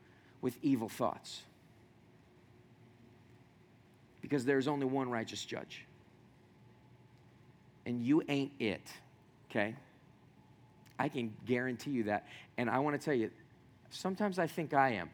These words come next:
but I'm probably not, right? I'm not that righteous judge either.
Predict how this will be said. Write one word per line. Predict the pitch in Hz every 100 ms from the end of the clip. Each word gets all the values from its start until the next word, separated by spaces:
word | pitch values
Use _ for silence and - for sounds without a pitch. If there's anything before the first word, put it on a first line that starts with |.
| -
but | 202 117 - - - - - - - - - - - - - -
I'm | 107
probably | - 120 107 104 101 101
not, | 95 85 -
right? | 98 101 - - - - - - - - - -
I'm | 180
not | 208 208 220
that | 202
righteous | 170 180 170 -
judge | 202 190 160
either. | 233 170